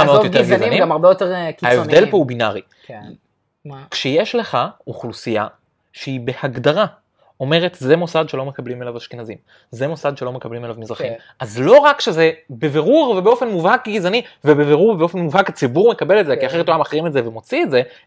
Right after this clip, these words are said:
Speaker 1: יש שם על מה להצביע ולראות, הנה, תראו, לא כמו הציונות הדתית, שאתה טוען שיש מאחורי כתלים זה,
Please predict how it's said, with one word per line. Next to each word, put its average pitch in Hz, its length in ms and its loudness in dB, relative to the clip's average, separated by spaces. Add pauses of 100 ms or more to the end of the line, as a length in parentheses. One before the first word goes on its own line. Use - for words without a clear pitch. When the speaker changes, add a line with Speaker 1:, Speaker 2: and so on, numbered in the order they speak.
Speaker 1:
יש 156 320 2
שם 202 100 2
על 160 80 4
מה 220 120 4
להצביע 190 400 6
ולראות, 165 340 4 (280)
הנה, 247 180 4 (320)
תראו, 214 240 10
לא 147 120 8
כמו 247 100 6
הציונות 208 260 6
הדתית, 143 300 -2
שאתה 143 180 2 (280)
טוען 262 360 6 (180)
שיש 233 300 2
מאחורי 202 300 0
כתלים 208 260 0
זה, 208 120 4